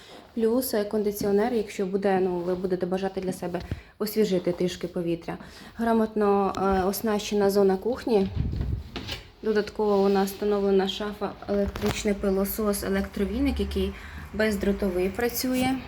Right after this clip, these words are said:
Тут лічильники, гладільна дошка, сушка, тобто максимально все є, власники передбачили.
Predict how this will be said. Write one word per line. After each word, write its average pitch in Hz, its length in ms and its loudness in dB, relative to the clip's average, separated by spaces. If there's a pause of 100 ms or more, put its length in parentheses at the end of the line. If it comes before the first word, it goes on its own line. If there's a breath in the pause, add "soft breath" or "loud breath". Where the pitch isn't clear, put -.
(120)
Тут 214 180 -4
лічильники, 247 560 2
гладільна 196 500 4
дошка, 220 460 -2 (440 loud breath)
сушка, 233 400 -2
тобто 208 260 0
максимально 202 640 6
все 196 240 0
є, 202 160 2
власники 196 480 0
передбачили. 185 920 2